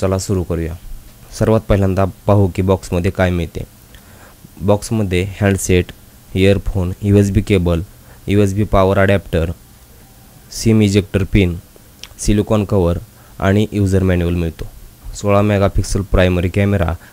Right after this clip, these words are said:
आणि चोवीस मेगापिक्सल फ्रंट कॅमेरा with फेस ब्युटी, त्याचबरोबर ग्रुप सेल्फी,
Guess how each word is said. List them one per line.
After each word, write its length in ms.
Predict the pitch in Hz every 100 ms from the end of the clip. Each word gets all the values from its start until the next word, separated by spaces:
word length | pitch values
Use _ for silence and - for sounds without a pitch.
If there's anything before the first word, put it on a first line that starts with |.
| -
आणि 240 | - 90 92
चोवीस 380 | - 104 107 104
मेगापिक्सल 560 | 95 90 - 92 104
फ्रंट 320 | 90 101 95 -
कॅमेरा 380 | 95 92 82 85 - - -
with 280 | 98 - -
फेस 220 | 120 113
ब्युटी, 340 | 104 104 85 80 - - - - - -
त्याचबरोबर 600 | 98 98 104 101 90 87 - - - - - - - - - - - - 95
ग्रुप 180 | 107 -
सेल्फी, 480 | 113 101 - 90